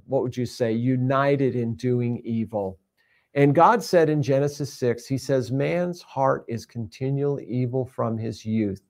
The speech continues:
He said, "Man, it, it just makes me," I believe the word he uses, he said, "You know, I've, I repent. Like, man, I changed my mind about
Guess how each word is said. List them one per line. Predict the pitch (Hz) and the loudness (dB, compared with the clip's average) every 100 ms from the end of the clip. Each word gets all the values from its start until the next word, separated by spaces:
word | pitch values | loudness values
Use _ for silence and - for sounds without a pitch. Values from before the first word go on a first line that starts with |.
| _ _ _ - | _ _ _ -2
He | 160 | 2
said, | 151 170 147 | 6 6 6
"Man, | 156 156 | 4 2
it, | 156 - | 2 0
it | 135 - | -6 -2
just | 170 165 | -2 0
makes | 143 139 139 - | 0 2 0 -2
me," | 143 127 117 - _ _ _ | 0 0 0 -6 _ _ _
I | - | 2
believe | 170 185 202 | 6 8 6
the | 160 | 4
word | 143 143 | 6 6
he | 127 | 4
uses, | 127 139 127 127 120 | 2 2 0 -2 -4
he | 120 | -6
said, | 131 - 135 - | -4 2 2 2
"You | 143 | 0
know, | 151 147 - | 0 0 -2
I've, | 156 180 139 - | -4 -4 -4 -4
I | 131 160 | -2 0
repent. | 151 135 - - 127 131 71 - _ _ _ - | 0 0 -2 -4 0 0 -2 -12 _ _ _ -4
Like, | 135 127 127 - | 0 0 -2 -2
man, | 135 147 | 0 2
I | 127 120 | 0 -2
changed | - 151 180 151 | -4 0 0 2
my | 143 120 | 0 2
mind | 120 131 135 123 | 2 2 2 0
about | 107 117 117 | -2 -4 -4